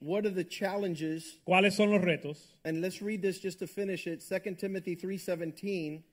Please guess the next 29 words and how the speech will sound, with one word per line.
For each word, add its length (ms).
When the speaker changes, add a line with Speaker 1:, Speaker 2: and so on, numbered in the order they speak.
Speaker 2:
Y 100
vamos 300
a 80
leer 220
esto 240
solo 240
para 240
terminar. 420
Segunda 320
Timoteo 680
tres 220
diecisiete. 480
Speaker 1:
which 120
is 60
the 80
verse 320
that 180
follows. 540
Speaker 2:
El 100
verso 340
que 120
sigue. 500
Speaker 1:
If 160
you 160
allow 440
yourself 680
to 100
be 380
instructed, 880